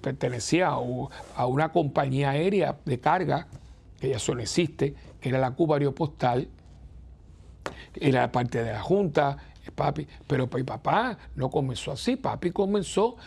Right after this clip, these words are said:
pues papi viene del interior de Cuba, de, de lo que es la provincia oriental. Pero viene a La Habana, empezó en los muelles, allí como estibador, etcétera. Pero papi era un hombre muy busca-, yo tuve dos padres que buscaban, en los dos, eh, se hicieron de la nada.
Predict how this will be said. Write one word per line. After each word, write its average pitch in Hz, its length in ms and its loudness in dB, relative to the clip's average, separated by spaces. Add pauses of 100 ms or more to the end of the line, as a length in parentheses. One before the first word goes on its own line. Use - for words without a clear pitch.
(140)
pues 127 140 -2
papi 139 280 2
viene 175 260 2
del 151 180 2
interior 127 460 -2
de 139 120 0
Cuba, 214 420 -2 (280)
de, 131 240 -10 (260)
de 139 140 -8
lo 139 140 -8
que - 120 0
es 135 60 2
la 143 160 0
provincia 135 420 -2
oriental. 139 540 -2 (420)
Pero 120 240 -2
viene 123 180 0
a - 20 2
La 143 100 4
Habana, 180 320 4
empezó 180 400 -2
en 226 80 -4
los 123 120 -4
muelles, 190 540 2 (400)
allí 170 540 2
como 135 220 0
estibador, 180 720 0 (180)
etcétera. 160 480 2 (320)
Pero 143 220 4
papi 165 180 2
era 170 100 4
un 160 100 2
hombre 165 280 4
muy 147 200 2
busca-, 147 440 2 (120)
yo 147 200 4
tuve 151 160 4
dos 147 160 2
padres 143 320 2
que 139 160 2
buscaban, 139 600 2 (260)
en 143 180 2
los 135 160 2
dos, 139 280 4 (140)
eh, - 200 -4 (100)
se 135 140 -6
hicieron 185 360 0
de 160 120 -2
la 127 120 -6
nada. 247 380 -2